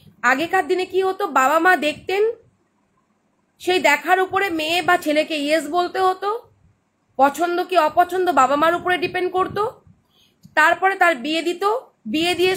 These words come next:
সংসার তারা করত। আমি মনে করি বর্তমান সমাজের থেকে আগেকার যে সমাজে যে ধরনের কাজগুলো মা বাবা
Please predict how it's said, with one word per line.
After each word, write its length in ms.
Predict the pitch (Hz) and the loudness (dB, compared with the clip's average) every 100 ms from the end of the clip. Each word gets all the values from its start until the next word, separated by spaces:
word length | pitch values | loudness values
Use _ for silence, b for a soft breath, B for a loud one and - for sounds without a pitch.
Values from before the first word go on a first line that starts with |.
| 320 | 0
সংসার 300 | 285 294 285 | -2 -2 -2
তারা 160 | 269 233 226 | 0 -2 -4
করত। 220 | 208 - - - - - - | -14 -14 -16 -18 -20 -12 -2
আমি 140 | 311 359 339 | 0 2 0
মনে 160 | 349 359 | 0 0
করি 180 | 403 440 480 _ _ - - - 208 | 0 2 0 _ _ -20 -20 -2 2
বর্তমান 420 | 285 - 392 440 453 | 2 0 -2 0 0
সমাজের 360 | 359 330 339 349 | 2 2 0 -2
থেকে 200 | 349 349 370 392 _ 254 | -4 -2 -2 -4 _ -2
আগেকার 340 | 294 349 381 330 | -2 0 -2 -2
যে 60 | 349 320 | -4 -4
সমাজে 320 | 294 302 320 247 | -2 -2 -4 -6
যে 60 | 277 | -2
ধরনের 280 | 311 320 320 269 | 0 0 0 0
কাজগুলো 360 | 240 240 277 294 | 0 -2 -4 0
মা 60 | 254 247 | 0 0
বাবা 160 | 277 | 0